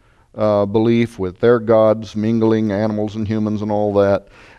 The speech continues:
uh, the gods coming down, mating with women, the story out of the book of Enoch, the story out of the book of Jasher, which I think has one of the most single important ancient verses, 'cause it actually sounds like advanced biotechnology. But, um,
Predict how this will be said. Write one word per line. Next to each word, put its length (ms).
uh, 220
the 120
gods 400
coming 320
down, 320
mating 320
with 160
women, 460
the 80
story 440
out 160
of 140
the 60
book 240
of 100
Enoch, 320
the 80
story 300
out 80
of 80
the 40
book 220
of 140
Jasher, 560
which 240
I 100
think 240
has 320
one 180
of 160
the 180
most 340
single 520
important 600
ancient 420
verses, 460
'cause 180
it 100
actually 380
sounds 360
like 200
advanced 480
biotechnology. 880
But, 400
um, 400